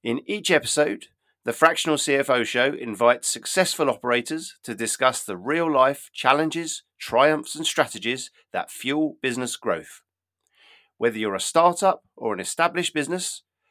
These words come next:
the goal of this show is to enhance your cash flows, boost your profits, and guide you towards your financial goals. So join me, Adam Cooper, and our incredible lineup of operators every week on the Fractional C F O Show.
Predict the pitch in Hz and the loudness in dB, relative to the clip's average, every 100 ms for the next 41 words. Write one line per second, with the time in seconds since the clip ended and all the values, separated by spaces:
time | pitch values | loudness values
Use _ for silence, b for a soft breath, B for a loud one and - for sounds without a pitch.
0 | _ 98 139 160 180 107 101 - 113 123 | _ -2 4 4 4 -2 -4 -4 2 2
1 | 151 - - 110 104 90 123 160 165 185 | 0 -6 -6 -6 -6 -4 0 0 0 -6
2 | 175 139 - - 139 156 - - b b | -4 -4 -4 -2 -4 -4 -12 -20 b b
3 | b - 175 190 - 175 147 123 131 117 | b 0 0 0 -2 -4 -2 -2 -4 -8
4 | - - b b b 104 98 139 147 139 | -12 -12 b b b -6 2 6 6 6
5 | 156 160 - 95 95 92 92 82 - 123 | -2 -6 -8 -8 -8 -10 -10 -8 0 0
6 | 135 131 143 117 92 80 73 - - _ | 0 -4 -8 -6 -4 -4 -10 -18 -20 _
7 | _ _ _ _ _ _ B B B - | _ _ _ _ _ _ B B B -2
8 | 120 - 190 180 127 160 214 _ _ _ | 0 2 2 2 0 -4 -8 _ _ _
9 | 135 160 165 139 127 147 160 190 _ _ | 0 2 -2 -4 -6 -4 -4 -8 _ _
10 | _ 120 120 117 120 - 202 202 202 143 | _ 0 2 4 2 0 0 2 2 4
11 | 120 127 - 98 104 101 104 98 113 - | 2 0 -4 -6 -6 -4 -6 -8 -12 -16
12 | _ _ _ - 190 170 151 117 135 - | _ _ _ 0 0 2 -2 0 -2 -6
13 | 113 95 87 - - - 160 - 123 120 | -10 -8 -8 -6 -6 -6 -6 -4 -4 0
14 | 120 117 - 90 80 | 0 0 -2 -6 -6